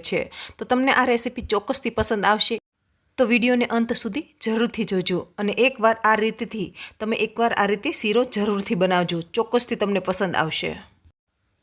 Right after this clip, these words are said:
હવે શીરો બનાવવા માટે બે બટાકા લીધા છે, તેમને છાલ ઉતારી આ રીતે આપણે કટ કરવાના છે. બટાકાને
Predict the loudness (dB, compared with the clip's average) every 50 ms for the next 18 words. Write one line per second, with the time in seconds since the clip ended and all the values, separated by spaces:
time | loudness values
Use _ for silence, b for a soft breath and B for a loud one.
0 | -4 -2 0 0 0 0 -2 -6 B B B B B -6 -2 0 0 2 2 2
1 | 2 2 2 2 2 2 2 2 0 0 -2 -6 -10 -12 -16 _ _ -4 -2 0
2 | 0 0 0 0 0 0 0 0 0 0 0 0 0 -2 -2 -2 -6 -8 -10 -10
3 | b b b b b -6 -2 0 2 2 0 0 0 0 0 0 0 -2 -2 -2
4 | 0 0 -2 -4 -6 -8 -8 -6 -4 -4 -2 -2 -2 -2 -2 -4 -6 -2 -2 -2
5 | -2 -2 -2 -2 0 2 2 2 2 2 2 0 0 -2 -4 -4 -6 -8 B B
6 | B -20 _ _ _ -20 -20 -20 _ _ -2 0 2 4 2 2 2 -2 -6 -8